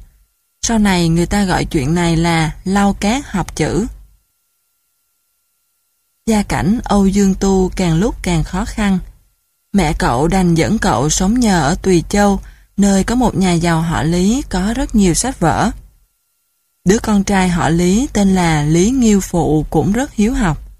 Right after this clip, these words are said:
Âu Dương Tu kết bạn với chú bé Lý Nghiêu ấy và thường mượn sách về đọc.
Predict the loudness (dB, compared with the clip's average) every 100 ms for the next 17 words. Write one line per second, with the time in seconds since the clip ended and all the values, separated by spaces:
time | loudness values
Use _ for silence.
0 | _ _ _ _ _ _ _ _ _ _
1 | -2 0 2 2 2 2 2 2 0 -4
2 | -2 0 0 0 0 -2 -2 0 0 2
3 | 2 2 2 2 2 2 0 0 0 -2
4 | -12 -12 -2 0 0 0 0 2 2 2
5 | 0 -2 -2 -2 0 -2